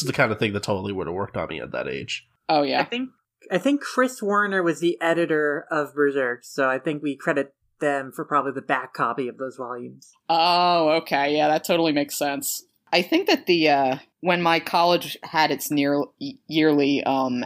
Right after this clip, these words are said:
Speaker 2: anime convention, I think the translator for, like, I think the early Berserk volumes was, like, one of the guests.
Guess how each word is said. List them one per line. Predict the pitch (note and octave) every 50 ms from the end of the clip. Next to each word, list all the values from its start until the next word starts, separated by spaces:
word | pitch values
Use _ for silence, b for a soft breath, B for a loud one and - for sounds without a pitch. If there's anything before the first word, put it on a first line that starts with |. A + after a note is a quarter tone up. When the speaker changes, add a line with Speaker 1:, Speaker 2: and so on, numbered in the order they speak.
| -
Speaker 2:
anime | - C#3+ C#3+ C#3+ C#3+ C#3 C3+ C3+
convention, | - C3+ C3 C3 C3 C3 C3 - - C3+ C3+
I | B2+ C3 C#3
think | - - F3+ F3 -
the | E3+
translator | C#3 - - - F#3 F3+ D#3+ F#3 E3 D#3+ D#3 D3 D3 D3
for, | C#3+ - - D3 C#3+
like, | C#3+ C#3 C#3 -
I | C#3+
think | C#3+ - D#3+ D3 -
the | C#3
early | B2+ C#3 C#3 C#3+ C#3+ D3
Berserk | D3 D#3 D3 - D#3+ D#3 D3+ -
volumes | D#3+ D3+ D3+ D#3 D3+ D#3 D#3 D#3+ D3+ D3+
was, | D3 C#3 -
like, | C#3+ C3+ C3 -
one | C#3 C#3 C#3+
of | C3+
the | C3+ C3
guests. | - - C3 C3+ C#3 - - - - - - - -